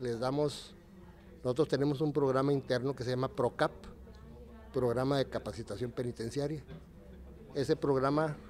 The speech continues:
está compuesto por tres fases. Ahí se las damos las tres fases.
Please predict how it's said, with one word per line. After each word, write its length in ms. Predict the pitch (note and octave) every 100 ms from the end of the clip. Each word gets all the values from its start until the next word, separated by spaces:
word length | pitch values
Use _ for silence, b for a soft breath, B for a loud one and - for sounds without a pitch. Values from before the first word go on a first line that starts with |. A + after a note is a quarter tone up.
| -
está 240 | - - C3+
compuesto 460 | - C3 C#3+ -
por 160 | A#2+ A2+
tres 200 | C#3 C3+
fases. 520 | - D3+ - - - - - - - - - - -
Ahí 140 | B2+
se 120 | E3
las 140 | D3 B2+
damos 240 | C3+ D3+
las 140 | C3+
tres 240 | - C3+ C3
fases. 480 | C3+ C#3 F3 -